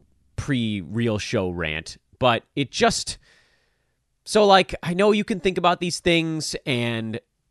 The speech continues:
you just, like, the luck of the draw of it is just so obnoxious that last week,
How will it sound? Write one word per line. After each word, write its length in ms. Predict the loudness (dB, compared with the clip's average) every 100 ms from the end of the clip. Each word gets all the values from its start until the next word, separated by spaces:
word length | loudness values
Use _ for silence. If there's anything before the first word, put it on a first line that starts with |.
| _ -12
you 100 | -10
just, 340 | -6 -6 -6 -8
like, 160 | -6 -2
the 100 | -2
luck 360 | 0 0 0
of 120 | 0
the 80 | 0
draw 520 | -2 2 6 6 6
of 260 | 2 -4 -4
it 140 | -4 -4
is 160 | -6
just 560 | -4 -4 -4 -8 -6 2
so 380 | 4 6 6 4
obnoxious 960 | -2 -2 2 2 0 -6 -10 -8 -6
that 180 | -4 0
last 400 | 6 6 4 0
week, 420 | 0 0 -4 -18